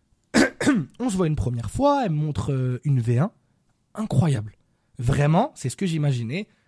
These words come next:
Les images sont trop carrées, euh, l'histoire, elle marche trop bien, et ça raconte ce que je voulais. Genre vraiment ce truc de l'abus entre, euh, bref, je kiffe. Je kiffe la V un, je lui dis trop bien, vas-y, je lui donne mes,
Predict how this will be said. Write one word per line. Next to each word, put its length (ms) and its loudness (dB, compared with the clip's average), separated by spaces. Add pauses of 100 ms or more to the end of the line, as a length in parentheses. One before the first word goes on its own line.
(120)
Les 260 -4
images 360 -6
sont 200 -14
trop 220 -4
carrées, 460 -6 (500)
euh, 300 -6
l'histoire, 680 -6
elle 140 -4
marche 220 -8
trop 200 0
bien, 260 0 (420)
et 80 -4
ça 180 0
raconte 300 -2
ce 60 -18
que 100 0
je 100 0
voulais. 280 -6 (540)
Genre 140 -6
vraiment 280 -2
ce 140 -4
truc 240 -6
de 80 2
l'abus 500 0
entre, 280 -4
euh, 400 -4 (1080)
bref, 420 0
je 160 2
kiffe. 420 -6 (280)
Je 220 -4
kiffe 360 -4
la 120 -2
V 160 -4
un, 160 -2
je 80 -4
lui 60 -12
dis 140 -16
trop 280 -10
bien, 280 -6
vas-y, 260 -6
je 60 -4
lui 60 -2
donne 200 -4
mes, 180 -6